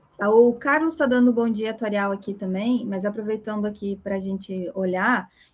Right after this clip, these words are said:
é muito interessante quando a gente traz dados, né? Eu já vi que tu tra-, tá trazendo dados agora na próxima, na próxima,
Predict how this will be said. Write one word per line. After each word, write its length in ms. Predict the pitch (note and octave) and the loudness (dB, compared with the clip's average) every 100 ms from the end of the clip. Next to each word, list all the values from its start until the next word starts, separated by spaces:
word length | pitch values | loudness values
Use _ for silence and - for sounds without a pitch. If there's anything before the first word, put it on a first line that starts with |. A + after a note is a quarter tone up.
| _ - | _ -6
é 80 | A3 | 0
muito 220 | A#3 C#4+ | 2 0
interessante 360 | F4+ F4+ E4 C#4+ | -2 -4 -4 -4
quando 140 | D4+ | -4
a 40 | |
gente 180 | C4+ C4+ | -4 -4
traz 260 | C4+ A#3+ A3 | 0 0 2
dados, 400 | G#3 G3 F#3 F#3 | 4 4 2 -2
né? 120 | F#3+ | -2
Eu 40 | |
já 120 | G3+ G#3 | -2 -4
vi 120 | G#3+ | -6
que 80 | - | -8
tu 80 | |
tra-, 220 | A#3 A#3 A3 | -8 -4 -4
tá 200 | A3+ G#3+ | -4 -6
trazendo 360 | A3+ A3 A#3+ | -4 -2 -2
dados 340 | G#3+ G3+ G#3 A3+ | 2 0 0 -2
agora 300 | G#3 G#3 G#3+ | 0 0 0
na 100 | G#3 | -4
próxima, 720 | G#3+ G#3 A3+ G#3+ G#3 F#3+ F3 | -4 -4 -4 -4 -2 -2 -4
na 160 | F3+ F#3 | -6 -6
próxima, 920 | G3 G3+ G3+ G#3+ G3+ F#3 F3 E3+ E3 | -4 -6 -6 -6 -4 -4 -8 -10 -14